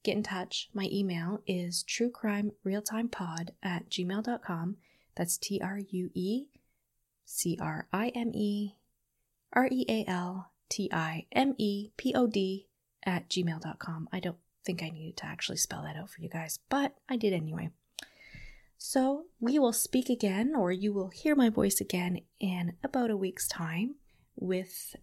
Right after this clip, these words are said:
the case of Ronald Turpin and Arthur Lucas, who were the last two men to die of capital punishment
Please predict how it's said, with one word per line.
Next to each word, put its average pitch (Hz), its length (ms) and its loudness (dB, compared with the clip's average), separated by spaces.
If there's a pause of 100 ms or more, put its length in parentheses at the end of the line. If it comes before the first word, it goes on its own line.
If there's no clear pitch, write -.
(440)
the 180 340 4
case - 760 0 (180)
of 175 360 -2 (100)
Ronald 226 460 2
Turpin 240 560 -4
and 190 120 0
Arthur 175 460 -4
Lucas, - 640 -4 (360)
who - 100 -20 (120)
were 165 140 -4
the 160 100 -4
last 170 460 -6
two 226 180 -2
men 190 320 -2 (280)
to 233 200 -6
die 196 240 -6
of 196 160 -10
capital 185 320 -6
punishment 175 680 -6